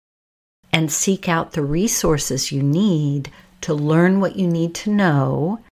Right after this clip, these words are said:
and then practice, and be willing to step back and reflect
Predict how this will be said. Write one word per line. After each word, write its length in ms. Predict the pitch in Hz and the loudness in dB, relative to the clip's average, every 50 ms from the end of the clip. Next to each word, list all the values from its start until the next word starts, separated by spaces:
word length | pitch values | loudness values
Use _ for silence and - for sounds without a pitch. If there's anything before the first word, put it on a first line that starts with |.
| _ _ _ _ _ _ _ 156 | _ _ _ _ _ _ _ -2
and 180 | 160 160 156 | 0 0 0
then 160 | 151 151 143 | 0 -2 -4
practice, 800 | 139 - - 147 131 131 131 - _ - - - - - - - - - | -6 -4 -4 -2 -2 -2 -4 -8 _ -12 -12 -10 -10 -10 -12 -12 -4 -2
and 160 | 180 180 180 | -2 0 0
be 160 | 175 226 254 | -2 -2 -2
willing 460 | 254 214 180 190 196 196 190 180 160 143 | -2 0 0 2 2 2 0 -2 -2 -4
to 80 | 156 | -4
step 480 | 143 - - - 165 156 - - _ _ | -6 -8 -4 -4 -4 -4 -4 -6 _ _
back 560 | - 139 135 139 147 165 190 196 - - - - _ _ _ _ _ _ _ | -2 0 0 0 0 0 -2 -4 -10 -16 -20 -20 _ _ _ _ _ _ _
and 240 | - 165 156 156 147 | 0 0 2 2 2
reflect 1200 | 151 151 147 - - - - - - 196 220 247 220 160 143 - - - - - - - - - | 2 0 0 -4 -10 -16 -10 -4 2 4 4 6 6 4 2 -2 -6 -14 -16 -14 -14 -12 -14 -16